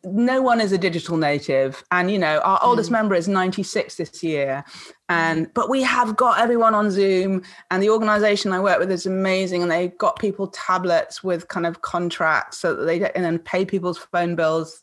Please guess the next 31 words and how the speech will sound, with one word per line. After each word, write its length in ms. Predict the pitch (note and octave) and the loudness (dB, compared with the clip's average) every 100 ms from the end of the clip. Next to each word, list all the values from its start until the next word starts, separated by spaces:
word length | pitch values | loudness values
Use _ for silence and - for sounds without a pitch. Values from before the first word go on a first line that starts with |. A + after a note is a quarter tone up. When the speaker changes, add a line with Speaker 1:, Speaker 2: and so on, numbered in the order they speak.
| _ | _
Speaker 1:
if 100 | F#3+ | -8
they 120 | F3+ | -6
need 300 | F3 G3+ F#3 | -4 -4 -4
to 100 | - | -4
use 120 | F3+ E3+ | -6 -2
landlines 480 | E3+ E3 E3 D#3+ - | -2 0 -2 -4 -6
to 60 | |
go 120 | E3+ E3 | -4 -4
on 100 | E3+ | -4
Zoom. 340 | E3+ E3 E3 - _ _ _ _ _ _ _ _ - | -4 -4 -6 -10 _ _ _ _ _ _ _ _ -6
But 140 | G#3+ G3 | -4 -2
that 320 | C4+ D#4 G#3 | -2 -2 -4
group 580 | A3+ A#3 C#4+ E4+ - - | -4 0 2 2 0 -4
is 200 | E3 F#3+ | -2 -2
just 280 | - B3 A#3+ | -2 -4 0
amazing. 1300 | A3+ A#3 A#3+ B3 C#4 D4 C#4+ C4+ F#3 D3+ B2+ A#2+ C3+ - | 0 2 2 2 0 0 0 0 0 -2 -2 -4 -8 -4
And 240 | G3+ G3 | 0 0
they're 200 | G#3+ G#3+ | 0 0
like, 360 | A3 G#3 G3+ - - - | 0 2 0 -2 -8 -4
and 220 | G#3+ A#3 | -2 2
one 140 | C#4+ | 2
of 80 | D#4+ | 2
the 80 | G3+ | 2
reasons 340 | F#3+ E3+ E3+ | 2 0 -2
that 140 | E3+ - | -2 0
they're 180 | F3 | 2
amazing 540 | E3+ F3 G#3+ A3 E3+ D3 | 2 2 2 2 0 -4
is 100 | D3 | -6
'cause 160 | - | -6
they're 220 | F#3 A3 - - | -2 -2 -2 -4
old. 600 | G#3 E4 A#3+ A2 B2 | 0 2 2 -2 -6